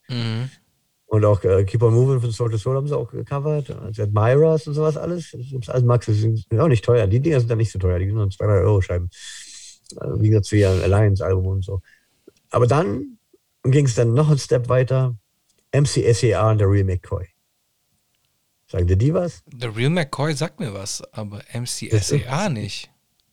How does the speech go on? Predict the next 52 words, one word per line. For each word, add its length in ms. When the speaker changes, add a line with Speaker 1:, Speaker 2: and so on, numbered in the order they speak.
Speaker 2:
Naja, 340
das 100
ist 100
also 200
ganz 260
am 80
Anfang 240
hießen 180
die 40
M 120
C 140
S 220
A 20
R 160
und 80
der 100
Real 140
McCoy, 260
dann 200
der 160
Real 160
McCoy 340
ist 140
dann 80
übrig 260
geblieben 320
als 380
Gruppenname, 500
ja. 180
Speaker 1:
Ja, 200
die 80
Speaker 2:
Diese 120
Speaker 1:
sagen 120
mir 80
was. 60
Speaker 2:
Eurodance-Nummer. 800
Speaker 1:
Genau, 380
ja, 320
ja, 220
Speaker 2:
Das 200
sind 120
Speaker 1:
ja. 60
Speaker 2:
die. 200
Das 180
ist 180
die 80
wirkliche 360
erste 240
Generation 400
Hip-Hop. 260
Speaker 1:
Was? 1120
Speaker 2:
Ja, 180